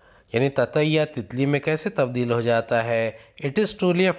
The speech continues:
fantastic mechanism developed by nature for a caterpillar to turn into a butterfly।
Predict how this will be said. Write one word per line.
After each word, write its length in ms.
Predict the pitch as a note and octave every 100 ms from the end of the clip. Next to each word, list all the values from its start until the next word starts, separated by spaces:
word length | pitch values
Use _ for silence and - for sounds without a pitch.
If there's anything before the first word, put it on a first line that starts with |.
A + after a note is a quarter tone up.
| B2
fantastic 640 | G#2+ A2 C#3+ C#3 - D#3+
mechanism 680 | D3+ C3+ C#3 C#3 C3+ C#3 B2+
developed 340 | G#2+ A2 B2+ A2+
by 120 | G#2+ F#2 G2+
nature 400 | C#3 - B2+ A#2+
for 180 | - G#2
a 60 | F#2 -
caterpillar 600 | A#2 C3 D3+ A2+ F2 F2 E2 - - _ -
to 100 | B2+ D#3
turn 180 | D3+ C#3+
into 180 | B2+ A#2+
a 80 | F#2+ E2
butterfly। 760 | E2 F#2 G#2+ - A#2+ A#2+ A#2+